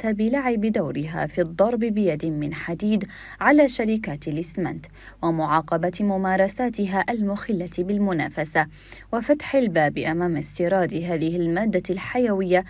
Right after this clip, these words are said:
من أسواق مجاورة تباع فيها بأقل من سعرها في السوق المحلية بكثير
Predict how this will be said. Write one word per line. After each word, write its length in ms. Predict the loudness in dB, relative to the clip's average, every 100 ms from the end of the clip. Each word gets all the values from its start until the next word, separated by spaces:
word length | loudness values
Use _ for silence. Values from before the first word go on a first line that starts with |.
| -8 -14 -4
من 160 | 0 0
أسواق 460 | 0 0 0 0
مجاورة 960 | 0 0 0 0 0 2 2 2 0 -2 -6 -12
تباع 380 | 0 6 6 6
فيها 440 | 2 0 -2 0 0
بأقل 640 | 2 0 0 0 2 2
من 100 | 0
سعرها 580 | 0 0 0 0 0 -2
في 100 | -2
السوق 380 | -6 -4 -4 -2
المحلية 720 | -2 -4 -2 -2 0 2 2
بكثير 720 | 2 -4 -6 -6 -8 -6 -8